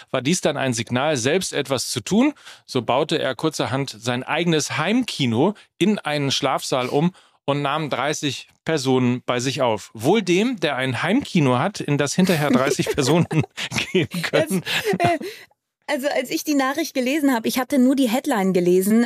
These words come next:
Speaker 2: ähm, Keylor Navas nimmt dreißig Flüchtlinge bei sich zu Hause auf. Meine erste Reaktion war, um Gottes Willen, was hat der denn für ein Haus,
Speaker 1: Ja.
Speaker 2: dass er jetzt einfach mal dreißig Leute unterbringen kann?
Speaker 1: Nein, ist ja auch toll, sei ihm auch gegönnt, logischerweise.
Speaker 2: Ja.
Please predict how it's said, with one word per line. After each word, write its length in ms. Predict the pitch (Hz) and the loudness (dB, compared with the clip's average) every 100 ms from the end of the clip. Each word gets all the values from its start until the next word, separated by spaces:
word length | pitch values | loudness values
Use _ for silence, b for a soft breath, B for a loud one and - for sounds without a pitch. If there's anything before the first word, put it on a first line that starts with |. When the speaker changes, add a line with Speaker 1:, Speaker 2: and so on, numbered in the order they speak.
| - | 2
Speaker 2:
ähm, 380 | 208 208 202 196 | 0 2 0 0
Keylor 300 | 226 247 240 | 0 2 4
Navas 460 | 208 214 233 226 226 | 2 2 0 0 2
nimmt 260 | 226 - | 2 2
dreißig 380 | 202 233 247 - | -2 -2 -4 -6
Flüchtlinge 480 | 214 240 - 247 214 | -2 -2 0 0 2
bei 120 | 202 | 0
sich 180 | 214 - | 0 -2
zu 160 | 196 | 0
Hause 300 | 185 247 214 | 0 0 0
auf. 200 | 170 214 | 0 0
Meine 200 | 220 196 | 0 0
erste 280 | 226 220 262 | -2 -2 -4
Reaktion 320 | 220 - 202 | -4 -4 -4
war, 100 | 180 | -2
um 140 | 160 143 | -4 -6
Gottes 380 | - - 392 - | -8 -4 -4 0
Willen, 160 | 220 202 | 0 0
was 140 | 190 | 0
hat 100 | 175 - | -2 -2
der 140 | 262 | 0
denn 100 | 339 | -2
für 180 | - 285 | 0 2
ein 160 | 269 | 2
Haus, 420 | 233 254 330 202 - | 2 0 -2 -4 -4
Speaker 1:
Ja. 180 | 151 339 | -2 0
Speaker 2:
dass 160 | - - | -2 -2
er 80 | 214 | -2
jetzt 280 | 226 - 254 | -2 -4 -4
einfach 200 | 240 233 | -2 0
mal 160 | 208 | 0
dreißig 380 | 208 208 214 220 | 0 -2 -2 0
Leute 280 | 190 262 - | 2 2 0
unterbringen 520 | 226 202 190 190 196 | 0 0 2 0 0
kann? 160 | - 120 | 2 4
Speaker 1:
Nein, 100 | 151 | 4
ist 120 | 175 | 2
ja 100 | 151 | 0
auch 100 | - | 2
toll, 220 | 180 160 | 2 2
sei 180 | 143 208 | 0 0
ihm 180 | 208 190 | 2 2
auch 160 | 185 | 0
gegönnt, 600 | 185 143 147 175 175 - 123 | 0 0 0 -2 -4 -10 0
logischerweise. 720 | 139 160 - 127 120 113 | 2 4 2 4 2 4
Speaker 2:
Ja. 100 | 185 | 2